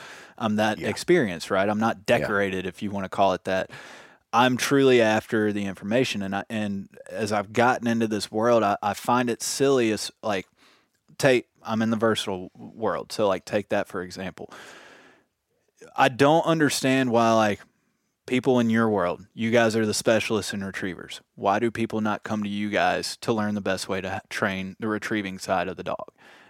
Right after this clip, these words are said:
Speaker 1: And then conversely, why do some of the people that are just dabbling in the pointing dog world, why do they not go to, you know, the people that have been doing it for forty years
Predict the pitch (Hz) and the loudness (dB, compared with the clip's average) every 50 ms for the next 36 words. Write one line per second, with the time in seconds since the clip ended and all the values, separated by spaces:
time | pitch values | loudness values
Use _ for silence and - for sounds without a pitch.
0 | _ - 139 123 120 117 110 107 - 113 104 107 113 120 - - 107 104 101 95 | _ -6 -2 0 0 0 0 0 -2 -2 2 2 2 2 0 0 0 0 0 -2
1 | - - - - - _ _ - 107 110 107 110 113 110 117 113 110 - - 123 | -4 -10 -20 -20 -20 _ _ -2 0 2 4 4 4 4 4 2 2 0 -2 -2
2 | 113 107 104 98 - 117 110 117 110 107 104 104 101 101 101 95 95 95 104 101 | -2 -2 -2 -2 -2 -2 0 2 2 2 2 0 0 -2 -4 -6 -2 0 2 2
3 | 101 101 101 101 101 98 101 98 95 92 92 - - 120 123 127 120 110 98 92 | 4 2 2 0 -2 -4 -4 -6 -8 -8 -8 -4 -2 0 0 0 0 0 0 0
4 | 95 92 90 95 98 98 98 98 101 104 107 113 110 107 110 107 104 101 107 - | 0 0 -2 -2 -4 -4 -2 0 0 2 2 2 2 2 0 0 0 -2 -4 -6
5 | 101 101 95 95 95 95 - - - 104 101 98 98 90 - - - - - _ | -4 -4 -4 -4 -4 -6 -8 -8 -6 -4 -4 -4 -6 -8 -10 -16 -20 -20 -20 _
6 | _ - 135 113 107 101 98 101 98 101 - - 110 104 - 104 104 101 98 104 | _ -6 -2 -2 0 0 -2 -2 -4 -6 -6 -6 -6 -4 -2 -2 -2 -2 0 -2
7 | 101 101 - - 104 107 107 104 101 110 104 104 104 101 104 104 - - - - | -2 -2 -2 -4 -6 -6 -4 -4 -2 -2 -2 -2 -2 -2 -4 -6 -8 -10 -8 -6
8 | 107 107 101 98 95 _ _ - 127 120 110 104 101 98 104 104 104 104 104 - | -4 -2 -2 -4 -6 _ _ -2 0 2 2 2 0 -2 -2 -2 -2 -2 -2 -6